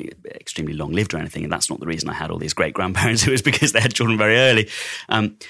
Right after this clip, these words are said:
and, uh, so I tend to think of family as really being, uh,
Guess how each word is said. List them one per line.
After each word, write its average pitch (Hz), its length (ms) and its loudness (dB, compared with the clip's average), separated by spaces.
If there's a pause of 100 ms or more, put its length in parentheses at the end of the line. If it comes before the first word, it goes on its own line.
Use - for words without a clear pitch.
(280)
and, 123 380 4
uh, 123 240 4
so - 160 2
I 127 60 2
tend 151 240 0
to - 40 -8
think 131 120 0
of 110 60 -4
family 104 320 2
as 98 120 0
really 104 200 0
being, 98 480 2
uh, 98 360 -4